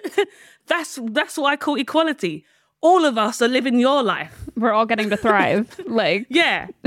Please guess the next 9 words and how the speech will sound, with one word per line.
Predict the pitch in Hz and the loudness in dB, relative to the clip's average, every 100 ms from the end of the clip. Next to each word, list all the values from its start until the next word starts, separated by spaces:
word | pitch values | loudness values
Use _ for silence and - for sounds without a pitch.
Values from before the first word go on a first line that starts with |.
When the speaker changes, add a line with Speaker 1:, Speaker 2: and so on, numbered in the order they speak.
| 330 | 0
Speaker 1:
yeah, | 240 330 185 | 2 2 2
living | 254 285 294 | 2 2 2
our | 285 269 | 2 2
best | 269 - | -2 0
lives, | 285 196 | 0 -2
houses | - 285 285 262 | -2 -2 -2 -4
with | 277 | -4
pools. | 311 285 170 165 - - - - - | -2 -2 -4 -8 -18 -18 -16 -2 2
Speaker 2:
Right. | 214 - | 2 0